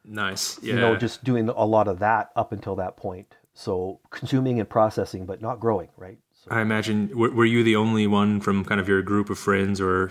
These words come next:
Speaker 1: like, in the area that was getting into that, or was there a, a kind of a crew of you guys digging in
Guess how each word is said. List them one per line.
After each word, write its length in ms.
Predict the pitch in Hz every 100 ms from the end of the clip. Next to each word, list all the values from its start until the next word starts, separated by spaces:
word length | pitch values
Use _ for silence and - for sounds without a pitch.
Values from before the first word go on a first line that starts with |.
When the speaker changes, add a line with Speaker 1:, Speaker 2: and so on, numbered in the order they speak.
| -
Speaker 1:
like, 160 | 98 -
in 120 | 104
the 140 | 95 98
area 180 | 98 98
that 120 | 92
was 120 | 92
getting 200 | 104 95
into 180 | 95 110
that, 200 | 123 123
or 40 |
was 140 | 98 95
there 160 | 92
a, 100 | 92 - - _ -
a 40 |
kind 180 | - 101
of 40 | 92
a 40 |
crew 240 | - 110
of 80 | 101
you 100 | 98
guys 260 | 95 92 92
digging 280 | 101 98 98
in 200 | 92